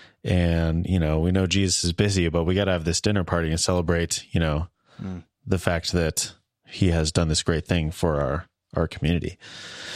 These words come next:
Speaker 1: So I don't know. I, I would imagine it's not too, too long before Passover, but
Speaker 2: Hmm.
Speaker 1: yeah, so we're, we're, we're about six months removed from that, and this is still the thing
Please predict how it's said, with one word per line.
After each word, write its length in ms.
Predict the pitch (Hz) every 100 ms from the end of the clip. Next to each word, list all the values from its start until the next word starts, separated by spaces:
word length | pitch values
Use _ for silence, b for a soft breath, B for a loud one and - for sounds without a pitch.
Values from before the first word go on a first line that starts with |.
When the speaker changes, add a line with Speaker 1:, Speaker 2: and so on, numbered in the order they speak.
| B
Speaker 1:
So 200 | - 80
I 120 | 82
don't 100 | 92
know. 220 | 73 80 -
I, 100 | 101
I 280 | 101 101 95
would 140 | 92
imagine 320 | 87 110 104
it's 160 | 87 -
not 120 | 90
too, 260 | - 123 113 - -
too 140 | 143
long 240 | 147 82 80
before 260 | 80 85
Passover, 480 | - 78 - 73 73
but 340 | 82 87 - - -
Speaker 2:
Hmm. 220 | 107 95
Speaker 1:
yeah, 160 | 95 80
so 160 | -
we're, 220 | 87 90 90
we're, 260 | 95 95 90 - -
we're 140 | 107 92
about 240 | 107 127
six 260 | - 139 -
months 300 | 110 101 87
removed 440 | 87 101 90 82
from 180 | - 85
that, 280 | 85 80 -
and 140 | 87
this 180 | 87 -
is 100 | 92
still 260 | - 104 95
the 100 | 90
thing 400 | 98 90 85